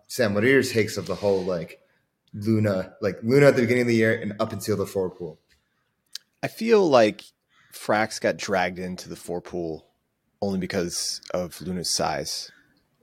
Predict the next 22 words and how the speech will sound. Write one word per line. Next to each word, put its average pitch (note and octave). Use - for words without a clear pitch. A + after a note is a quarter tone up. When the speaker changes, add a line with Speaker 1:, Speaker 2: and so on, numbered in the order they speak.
Speaker 2:
Um, D2+
I A#2+
think D3+
Speaker 1:
I -
think A2
so G#2+
too. G2
Speaker 2:
Yeah, C3+
remembering D3
back D3+
onto D3
the G2
chat F#2
in F#2+
Telegram, E2
I G#2+
think D#3+
Sam B2
was A2+
always G#2+
very F#2+
hesitant F2+